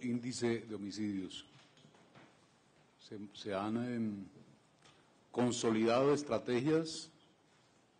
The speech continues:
procedimientos que nos permiten verificar que, en efecto, tenemos bajo control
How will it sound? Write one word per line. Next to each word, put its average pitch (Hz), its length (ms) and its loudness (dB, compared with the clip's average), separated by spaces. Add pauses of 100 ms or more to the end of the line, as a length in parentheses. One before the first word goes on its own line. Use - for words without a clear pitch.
(880)
procedimientos 110 1120 0 (1700)
que 98 360 -2 (420)
nos 107 140 -16
permiten 113 840 0 (1080)
verificar 127 720 4
que, 113 340 -4
en 101 100 -6
efecto, 107 640 -4 (1500)
tenemos 135 560 2
bajo 104 280 2
control 107 560 0